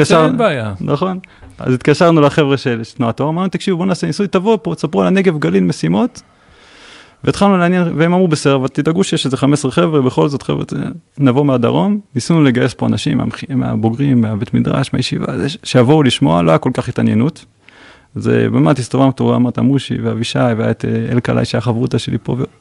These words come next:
Speaker 1: וככה, הרבה חבר'ה יקרים. ראינו שאין היענות, עשינו איזה תרגיל קטן. אמרנו,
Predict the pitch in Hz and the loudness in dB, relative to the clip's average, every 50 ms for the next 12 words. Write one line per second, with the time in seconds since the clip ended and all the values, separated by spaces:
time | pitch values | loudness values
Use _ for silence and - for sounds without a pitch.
0 | - - - - - - 123 120 117 113 113 127 127 131 - _ _ _ _ - | -20 -10 -6 -6 -4 -4 -2 -2 -2 -2 -4 -6 -10 -14 -16 _ _ _ _ -4
1 | 139 127 131 139 147 - 151 135 139 135 123 - 117 110 123 147 185 214 214 - | 0 4 4 6 6 6 6 6 6 4 4 4 2 2 2 2 2 2 0 -2
2 | _ _ _ _ _ - - - - _ _ _ - 123 139 160 156 - 165 143 | _ _ _ _ _ -20 -20 -20 -20 _ _ _ -2 0 2 2 2 2 2 2
3 | 139 131 123 127 165 214 202 - 143 - 160 147 127 120 - - 113 113 123 117 | 2 2 2 2 2 2 0 0 0 2 2 4 2 2 2 0 0 2 2 0
4 | 107 - 117 - 135 147 175 202 196 - _ _ _ _ _ _ _ - 117 127 | 0 0 0 0 0 0 0 -2 -4 -6 _ _ _ _ _ _ _ -6 -4 -4
5 | 135 139 135 127 123 - 113 | -2 -2 -2 -2 -2 -4 -6